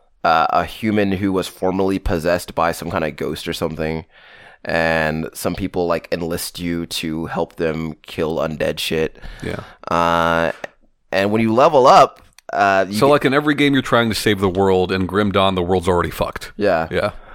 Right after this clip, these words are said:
Speaker 1: Um, so you level up, and you get, like, in, like, a lot of games of this type, you get, you know, uh, perk points, or whatever you wanna call them, skill points. I'll call them skill points. And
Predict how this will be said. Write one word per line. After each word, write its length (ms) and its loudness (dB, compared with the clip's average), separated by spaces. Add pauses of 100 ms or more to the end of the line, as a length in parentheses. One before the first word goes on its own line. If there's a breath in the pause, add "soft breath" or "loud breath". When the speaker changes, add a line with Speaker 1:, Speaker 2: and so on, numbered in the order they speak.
(140 loud breath)
Speaker 1:
Um, 600 2 (840)
so 680 2 (200)
you 140 0
level 300 4
up, 360 2 (800 loud breath)
and 600 2 (760)
you 160 -2
get, 260 4 (500)
like, 220 0
in, 440 2
like, 200 6
a 40 4
lot 240 6
of 60 0
games 160 -2
of 40 -6
this 100 -4
type, 200 -2
you 100 -4
get, 360 -2 (220)
you 80 -2
know, 320 0
uh, 160 0
perk 380 -2
points, 520 -8 (380 soft breath)
or 160 2
whatever 260 2
you 80 -2
wanna 120 0
call 140 -2
them, 60 -12
skill 240 0
points. 320 -8
I'll 100 -2
call 160 -4
them 60 -6
skill 180 -8
points. 280 -12 (640 loud breath)
And 480 2